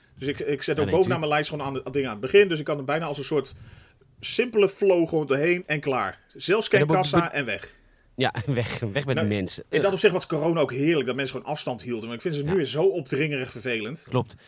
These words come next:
Speaker 2: Ik heb af en toe, de sta ik bij het tankstation te wachten en, eh, om af te rekenen. Om, eh, mijn, een, een, een nieuwe hypotheek op benzine af te sluiten.
Speaker 1: <laughs> Ja.
Speaker 2: <laughs> En dan staat er, soms staat er iemand achter me, maar zo dichtbij. Dan denk ik,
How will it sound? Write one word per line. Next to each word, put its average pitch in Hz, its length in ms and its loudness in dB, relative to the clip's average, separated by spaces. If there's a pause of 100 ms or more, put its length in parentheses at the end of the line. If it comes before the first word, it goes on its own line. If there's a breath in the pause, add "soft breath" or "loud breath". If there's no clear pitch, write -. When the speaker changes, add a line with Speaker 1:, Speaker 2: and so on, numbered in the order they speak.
(100 loud breath)
Speaker 2:
Ik 147 120 -4
heb 151 100 -2
af 147 180 -2
en 143 60 -10
toe, 151 100 -6
de 135 80 -4
sta 127 160 -2
ik 110 80 -2
bij 110 100 0
het 104 120 -4
tankstation 190 520 -2
te 139 100 -12
wachten 139 520 0
en, 120 400 -4
eh, 101 100 -8
om 110 120 -8
af 95 160 -10
te 143 80 -10
rekenen. 151 380 -4
Om, 113 160 -6
eh, 101 220 -4
mijn, 92 280 -6
een, 90 180 -6
een, 85 300 -10
een 95 160 -8
nieuwe 110 220 0
hypotheek 120 460 -4
op 92 120 -10
benzine 196 540 4 (180 soft breath)
af 160 180 0
te 143 80 -12
sluiten. 165 460 0
Speaker 1:
<laughs> 202 100 4 (520)
Ja. 135 80 -4
Speaker 2:
<laughs> - 380 -4
En 180 320 -2 (260 loud breath)
dan 185 100 2
staat 220 260 2
er, 175 160 -2
soms 208 240 -2
staat 170 200 -2
er 175 80 -4
iemand 147 300 2
achter - 320 -2
me, 127 80 2
maar 123 140 2
zo 269 640 0
dichtbij. 135 760 2
Dan 123 100 -14
denk 202 160 0
ik, 202 120 -8